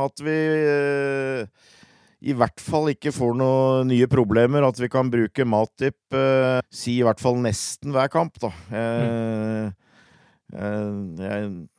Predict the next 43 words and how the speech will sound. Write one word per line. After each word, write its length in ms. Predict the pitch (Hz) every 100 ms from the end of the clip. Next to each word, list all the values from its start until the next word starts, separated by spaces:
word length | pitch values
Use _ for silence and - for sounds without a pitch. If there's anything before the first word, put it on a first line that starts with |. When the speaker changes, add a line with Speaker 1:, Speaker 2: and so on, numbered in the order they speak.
| _ _
Speaker 1:
jeg 140 | 92 -
tror 200 | 101 101
du 60 |
er 40 | 110
nødt 200 | 101 - -
til 100 | 113
å 60 |
gi 100 | 101
han 200 | 101 92
av 160 | 87 90
og 100 | 101
til 220 | 98 95
en 240 | 101 101 95
pause, 340 | 101 92 -
men, 200 | 120 117 110
eh, 480 | 113 110 110 107 98 - _ _ _ _ _ _ _ -
eh, 580 | - 71 - 127 131 131
ja, 380 | 131 143 185 208 180 151
så 200 | - 165
har 160 | 147 143
jeg, 140 | 139
har 160 | 135 143
jeg 100 | 185
tro 200 | 123 120
på 160 | -
at 140 | 123 -
vi 100 | 127
kan, 340 | 117 110 110 110
eh, 1080 | 110 110 107 107 107 104 101 98 95 95 87
vi 100 | 113
har 120 | 135
kapasitet, 1080 | - 185 - 90 - 85 110 147 _ - - - _ _ _ _ _ _ _
eh, 260 | 113 117 113 -
til 140 | 113
å 120 | 120
vinne 360 | 110 87 78 92
de 140 | 90
kamp-, 280 | 90 90 -
mange 600 | 98 101 98 98 87 78
av 80 | 110
de 100 | 101
kampene 500 | - 85 - 85 95
der. 340 | 95 127 135